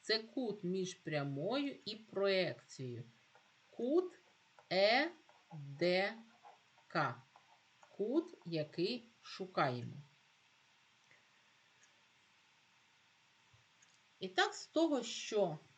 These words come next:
трикутник, е, С Е Б рівнобедрений, Е К, яке ми побудували як висоту,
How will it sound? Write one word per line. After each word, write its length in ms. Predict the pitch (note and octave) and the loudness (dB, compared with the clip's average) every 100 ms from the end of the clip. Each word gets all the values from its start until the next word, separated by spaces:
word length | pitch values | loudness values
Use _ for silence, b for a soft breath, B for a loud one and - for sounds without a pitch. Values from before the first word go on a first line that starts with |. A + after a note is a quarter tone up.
| _ - | _ -4
трикутник, 960 | G3+ A3 - C#4+ C4 - D#3+ D3+ - _ _ _ _ _ _ _ _ _ - _ _ _ _ _ _ _ _ - | -2 -2 -2 0 0 -4 -8 -10 -20 _ _ _ _ _ _ _ _ _ -20 _ _ _ _ _ _ _ _ -10
е, 160 | C#3 - | -10 -6
С 280 | - A#3+ - | 2 2 2
Е 60 | F#3 | -2
Б 380 | E3 F3+ E3+ - | 2 2 2 -2
рівнобедрений, 1300 | E3+ G3+ F#3 D3+ C3+ B2 C#3 D#3+ F#3 G#3 D4 G4 - _ _ _ _ _ _ _ _ _ _ _ _ - | -2 -2 -2 -4 -6 -6 -6 -6 -4 -2 -4 -4 -10 _ _ _ _ _ _ _ _ _ _ _ _ 2
Е 320 | B3+ A#3 C#3+ - | 6 6 4 -6
К, 360 | - F#3+ E3+ D#3+ | -2 2 2 2
яке 400 | F#3 G3 - C4+ | 2 -2 -2 0
ми 160 | A3 F#3 | 0 -2
побудували 880 | F#3 F3 F3+ F3+ F#3 G3+ D#3+ D#3 | -2 -2 -2 -2 2 2 2 -2
як 300 | D3+ D#3+ - | -4 -8 -8
висоту, 880 | E3 D3+ - C#3+ C#3+ - C3+ E3 B3+ | -8 -8 -8 -12 -12 -10 -6 -6 -6